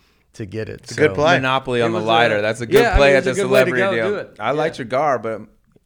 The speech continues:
Speaker 3: quick selfie.
Speaker 1: You want one, you gotta take it.
Speaker 3: You're a huge golf guy, obviously. Like, when you're on the road and you're performing, are you bringing your clubs with you? Are you like, is it that level? Can, can you do that?
Speaker 1: Yeah, yeah. I got a bus,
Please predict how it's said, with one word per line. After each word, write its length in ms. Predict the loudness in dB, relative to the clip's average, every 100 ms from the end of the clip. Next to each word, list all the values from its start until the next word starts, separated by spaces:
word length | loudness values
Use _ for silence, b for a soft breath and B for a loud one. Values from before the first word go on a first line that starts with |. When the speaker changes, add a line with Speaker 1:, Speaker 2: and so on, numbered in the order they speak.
| -12
Speaker 3:
quick 140 | -10
selfie. 460 | -8 -8 -8 -16 -12
Speaker 1:
You 100 | -6
want 200 | -6 -6
one, 160 | -8
you 80 | -8
gotta 140 | -8 -8
take 240 | -8 -8
it. 120 | -12 -8
Speaker 3:
You're 160 | -6
a 20 |
huge 320 | -4 -4 -6 -2
golf 300 | -2 -2 0
guy, 140 | 0
obviously. 340 | 0 -2 -4
Like, 120 | -4 -2
when 80 | -2
you're 100 | -2
on 80 |
the 80 | -2
road 200 | -2 0
and 100 | -2
you're 80 | -4
performing, 520 | -8 -8 -6 -6 -6
are 40 | -8
you 80 | -8
bringing 220 | -8 -8
your 100 | -8
clubs 280 | -8 -8 -6
with 100 | -8
you? 120 | -4
Are 80 | -2
you 60 | -4
like, 180 | -6 -10
is 160 | -18 -16
it 120 | -10
that 180 | -10 -6
level? 300 | -6 -8 -10
Can, 300 | -10 -12 -10
can 160 | -10
you 80 | -10
do 160 | -10 -8
that? 240 | -8 -10 _
Speaker 1:
Yeah, 180 | -4 -2
yeah. 240 | 0 -2 -2
I 80 |
got 120 | -4 -6
a 40 |
bus, 500 | -8 -8 -10 -12 -20